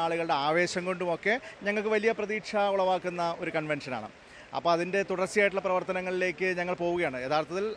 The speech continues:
അതിൻ്റെ തുടർച്ച എന്നുള്ള നിലയിലല്ല, അതിന് മുൻപോടിയായിട്ട് തന്നെ ഞങ്ങളുടെ ഫീൽഡ് തല പ്രവർത്തനങ്ങൾ ആരംഭിച്ച് ഒന്നാം ഘട്ടം പൂർത്തീകരിച്ചു കഴിഞ്ഞു. അപ്പോൾ ഇവിടുത്തെ ഇരുന്നൂറ്റി അറുപത്തിമൂന്ന് ബൂത്തുകളിലും, ആ, ഒന്നാം ഘട്ട പ്രചരണ പ്രവർത്തനങ്ങൾ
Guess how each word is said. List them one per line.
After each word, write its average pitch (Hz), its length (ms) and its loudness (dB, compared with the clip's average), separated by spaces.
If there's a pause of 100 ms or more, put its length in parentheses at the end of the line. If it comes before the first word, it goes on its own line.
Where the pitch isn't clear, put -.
അതിൻ്റെ 165 260 -2
തുടർച്ച 185 220 -2 (120)
എന്നുള്ള 202 240 2
നിലയിലല്ല, 190 400 2
അതിന് 190 180 -2
മുൻപോടിയായിട്ട് 202 720 4
തന്നെ 185 200 0 (380)
ഞങ്ങളുടെ 190 260 0
ഫീൽഡ് 185 280 2
തല 190 180 2
പ്രവർത്തനങ്ങൾ 170 580 0 (320)
ആരംഭിച്ച് 165 460 0
ഒന്നാം 160 260 0
ഘട്ടം 170 220 -4
പൂർത്തീകരിച്ചു 180 480 2
കഴിഞ്ഞു. 113 200 0 (280)
അപ്പോൾ 156 240 0
ഇവിടുത്തെ 165 320 2
ഇരുന്നൂറ്റി 170 320 -2
അറുപത്തിമൂന്ന് 185 640 -4
ബൂത്തുകളിലും, 180 640 -2 (460)
ആ, 139 40 -4 (120)
ഒന്നാം 180 340 0
ഘട്ട 175 180 -2 (120)
പ്രചരണ 165 360 0
പ്രവർത്തനങ്ങൾ 160 540 0